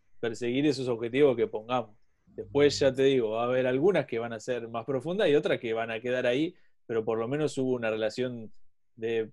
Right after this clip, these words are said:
cierta confianza mínima y respeto como para poder llevar adelante la temporada.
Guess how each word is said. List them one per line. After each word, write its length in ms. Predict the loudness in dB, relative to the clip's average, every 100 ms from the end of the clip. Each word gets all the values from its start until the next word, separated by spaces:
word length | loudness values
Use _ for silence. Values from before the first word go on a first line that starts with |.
| -12
cierta 600 | -16 -6 -4 -2 0 -2
confianza 680 | -4 -8 -4 -2 -2 -2 -4
mínima 540 | -4 -6 -6 -4 -2
y 80 | -2
respeto 680 | -4 -4 -4 0 0 0 -4 -20 -20 -14
como 220 | -10 -6
para 220 | -4 -4
poder 200 | -2 -4
llevar 240 | -2 -2 0
adelante 440 | -2 -4 -8 -8
la 120 | -8
temporada. 520 | -10 -4 0 2 0